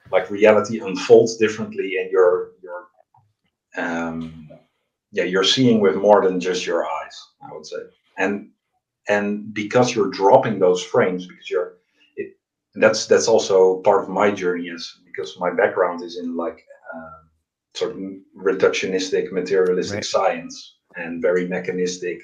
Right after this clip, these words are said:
Speaker 1: doing microbiology, genetics, and all these things. So you're constantly, it's difficult to find the wonder behind the,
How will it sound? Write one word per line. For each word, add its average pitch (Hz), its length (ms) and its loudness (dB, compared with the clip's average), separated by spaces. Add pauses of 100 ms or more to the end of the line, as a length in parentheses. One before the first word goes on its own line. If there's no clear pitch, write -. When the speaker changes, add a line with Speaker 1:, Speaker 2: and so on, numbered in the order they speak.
Speaker 1:
doing 90 220 -6
microbiology, 90 1000 -4
genetics, 87 640 -10
and - 140 -18
all 92 100 -8
these 101 300 -12
things. - 220 -20 (580)
So 95 160 2
you're 98 180 2
constantly, 95 760 2 (800)
it's 110 280 -4
difficult 131 460 4
to - 60 -4
find 139 380 4
the 104 80 6
wonder 98 720 4 (560)
behind 98 580 4 (200)
the, 92 260 -6